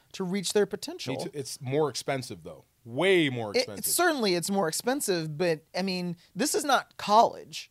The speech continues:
Speaker 2: Right.
Speaker 1: It, you don't have a recruiting cycle every four years that you have to go through. Now, do you have to pay people and do you have to pay contracts? Absolutely. But I think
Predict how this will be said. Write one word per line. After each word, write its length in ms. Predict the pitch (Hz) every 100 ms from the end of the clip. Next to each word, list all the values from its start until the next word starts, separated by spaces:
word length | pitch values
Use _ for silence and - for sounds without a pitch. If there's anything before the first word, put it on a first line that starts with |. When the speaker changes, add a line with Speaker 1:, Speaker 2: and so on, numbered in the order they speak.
| _ 120
Speaker 2:
Right. 240 | 127 104
Speaker 1:
It, 160 | - 180
you 120 | 190
don't 180 | 269 269
have 220 | 185 226
a 60 | 214
recruiting 680 | 165 151 - 208 240 175 139
cycle 440 | - 123 131 131
every 240 | 143 143 127
four 340 | - 165 165
years 260 | 147 175 156
that 180 | 143 135
you 100 | 135
have 160 | 127
to 80 | -
go 160 | 127 160
through. 140 | 123
Now, 240 | 139 131 123 - -
do 80 | 190
you 80 | 196
have 100 | 180
to 60 |
pay 280 | - 156 160
people 320 | 226 254 226 185
and 60 |
do 60 | 151
you 60 |
have 80 | 151
to 60 | -
pay 160 | 170 123
contracts? 560 | - 147 170 208 208
Absolutely. 640 | 175 139 - 135 240 127 113
But 260 | 113 135 - - - -
I 80 |
think 360 | 170 214 170